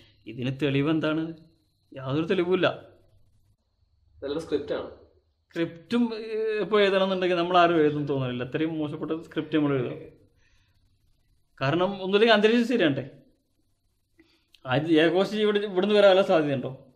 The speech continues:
Speaker 1: പറയണത്? ഇപ്പോഴൊക്കെ ട്രാൻസ്പെർമിയ, പാൻസ്പെർമിയ എന്നാ പറയണത്. പുറത്തുനിന്ന് ജീവൻ, ജീവകോശം വരാനുള്ള സാധ്യത മാത്രമേ ഉള്ളൂ ശരിക്കും.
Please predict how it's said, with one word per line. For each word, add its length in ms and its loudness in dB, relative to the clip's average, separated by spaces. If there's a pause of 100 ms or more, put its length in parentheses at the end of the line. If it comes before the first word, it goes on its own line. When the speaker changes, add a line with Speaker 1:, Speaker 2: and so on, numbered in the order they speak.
(140)
Speaker 1:
പറയണത്? 340 -12
ഇപ്പോഴൊക്കെ 320 -4
ട്രാൻസ്പെർമിയ, 720 0 (240)
പാൻസ്പെർമിയ 600 -2
എന്നാ 140 2
പറയണത്. 300 -4
പുറത്തുനിന്ന് 420 -2
ജീവൻ, 280 -2 (720)
ജീവകോശം 580 0
വരാനുള്ള 320 4
സാധ്യത 280 2
മാത്രമേ 360 0
ഉള്ളൂ 140 -8
ശരിക്കും. 300 -20